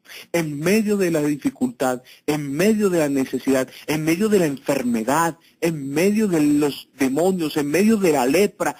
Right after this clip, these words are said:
en medio del enfermo. Es que se anuncia el Evangelio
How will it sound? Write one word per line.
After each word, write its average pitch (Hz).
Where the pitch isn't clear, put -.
en 156
medio 240
del 196
enfermo. 156
Es 160
que 214
se 175
anuncia 202
el 135
Evangelio 170